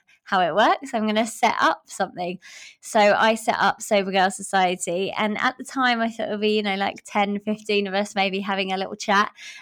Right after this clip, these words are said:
Um, and today it's now a platform of a hundred twenty-five thousand people plus. <laughs> So that escalated quite quickly.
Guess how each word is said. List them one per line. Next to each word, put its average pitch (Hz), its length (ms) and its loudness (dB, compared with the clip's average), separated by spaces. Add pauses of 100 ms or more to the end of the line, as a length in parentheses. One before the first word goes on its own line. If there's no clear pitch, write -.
(100)
Um, 214 400 4
and 226 180 0
today 247 360 2
it's - 120 -6
now 262 140 2
a 254 40 0
platform 269 440 -2
of 262 140 -2
a 262 40 -4
hundred 269 380 0
twenty-five 269 520 0
thousand 269 320 0
people 330 360 -2
plus. 320 640 -2
<laughs> 330 40 6 (760)
So - 20 2
that 403 200 4
escalated 302 760 4
quite 339 300 4
quickly. 226 600 2